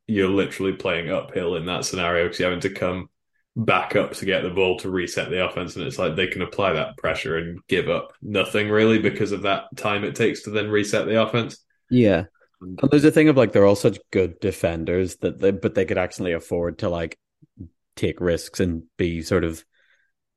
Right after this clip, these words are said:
Speaker 2: I don't know, like, make mistakes in inverted commas, but it's just, like, calculated risks where you're like, "All right, I'm going." Like,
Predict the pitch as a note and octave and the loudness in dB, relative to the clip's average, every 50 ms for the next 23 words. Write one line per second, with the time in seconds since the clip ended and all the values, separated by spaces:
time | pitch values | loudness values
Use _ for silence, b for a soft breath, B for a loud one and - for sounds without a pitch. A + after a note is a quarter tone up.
0 | _ _ - A#2 G2+ F#2+ F#2 F2 E2+ E2+ F2 F2+ E2 - - F#2+ F#2+ F2+ - - | _ _ 0 2 4 4 4 2 2 2 0 0 0 -2 -2 -2 -2 -2 -4 -4
1 | - G2 F#2+ F#2 - - - - F2+ E2+ F2 - - - G2+ F#2 F2 F2 D#2+ F2 | -4 -2 -2 -2 -4 -4 -2 0 0 0 0 -2 -2 -4 -2 -2 -2 0 0 0
2 | F2 F2 E2+ D#2+ - F2 E2 E2 E2+ F2 E2 - - E2+ D2+ - - - - F2+ | 0 0 -2 -6 -6 -6 -6 -4 -6 -6 -6 -4 -4 -4 -4 -6 -8 -4 -2 -2
3 | E2 - - F2 E2+ E2 D2+ - - - E2+ E2 - F2 D#2+ D2 D2 E2+ D#2 E2+ | -2 0 0 0 0 -2 -4 -6 -6 -4 -4 -4 -2 -2 -2 0 0 -2 -2 0
4 | E2+ E2 D#2 - - - - G#2 F#2 E2+ E2+ E2 E2 D#2+ - E2+ E2 D#2+ D#2+ D#2 | 0 -2 -2 -4 -8 -6 -4 -2 0 0 0 -2 -2 -2 -2 -2 -2 -2 -2 -4
5 | D2+ - E2 F2+ F2 E2+ E2+ F2 F2 E2+ - - - F#2+ F2 E2+ D#2+ - | -4 -4 -2 0 0 2 0 0 -2 -6 -6 -4 -2 0 0 -2 -4 -6